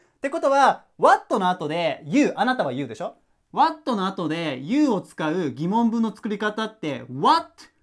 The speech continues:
are you？」もしくは、「What do you？」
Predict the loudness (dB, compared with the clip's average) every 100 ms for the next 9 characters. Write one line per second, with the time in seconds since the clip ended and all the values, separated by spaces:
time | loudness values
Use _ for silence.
0 | _ _ _ -2 0 2 0 -2 -4 -4
1 | 0 2 2 -2 0 0 -2 -6 -4 -2
2 | -2 -4 -10 _ _ _ _ _ _ _
3 | -20 _ 0 2 2 -2 _ -20 _ _
4 | _ _ -12 -4 0 0 0 0 0 -2